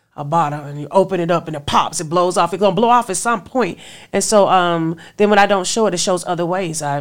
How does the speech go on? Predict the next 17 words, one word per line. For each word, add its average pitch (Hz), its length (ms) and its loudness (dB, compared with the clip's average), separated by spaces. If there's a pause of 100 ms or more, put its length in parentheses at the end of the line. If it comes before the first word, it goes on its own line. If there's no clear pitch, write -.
(120)
I 151 40 -4
may, 160 360 -2 (300)
um, 160 400 -2
lead 170 180 0
to 170 180 -4
unhealthy 175 380 -4
habits, 170 600 -6
um, 147 360 -4 (240)
eating, 170 300 -6
drinking, 160 520 -6
you 196 60 -2
know, 165 160 2
a - 20 2
lot 165 240 6
of 165 100 0
different 170 260 -4
stuff, 160 320 0